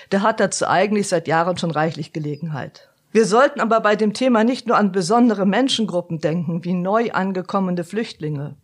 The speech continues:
Die meisten Menschen, die einen anderen kulturellen Hintergrund haben, leben ja schon lange hier. Sie sprechen Deutsch, sind Kollegen, Nachbarn, Mitschüler und so weiter.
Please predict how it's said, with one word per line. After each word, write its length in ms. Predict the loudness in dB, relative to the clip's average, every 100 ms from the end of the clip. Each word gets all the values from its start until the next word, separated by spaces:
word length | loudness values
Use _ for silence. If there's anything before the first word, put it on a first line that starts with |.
| -6
Die 80 | -2
meisten 600 | 0 2 2 -2 -6 -2
Menschen, 440 | 0 -2 -4 -4
die 140 | -2 -2
einen 260 | -2 -2 -2
anderen 500 | -2 0 0 -2 -2
kulturellen 600 | -4 -2 -4 -2 -2 0
Hintergrund 640 | 0 0 -2 -2 -4 -4
haben, 400 | -2 -2 -2 -6 -12 -8
leben 300 | 0 0 2
ja 100 | 2
schon 240 | 0 0 0
lange 280 | 2 2 0
hier. 380 | -2 -6 -8 -14 -18 -6
Sie 140 | -6
sprechen 420 | -2 -4 -2 -2
Deutsch, 400 | 2 4 4 2
sind 180 | -2 -2
Kollegen, 580 | -2 0 2 0 0 0
Nachbarn, 480 | 0 0 0 2 2
Mitschüler 580 | 2 0 -2 0 0
und 140 | 0 -4
so 200 | -4 -6
weiter. 420 | -8 -8 -12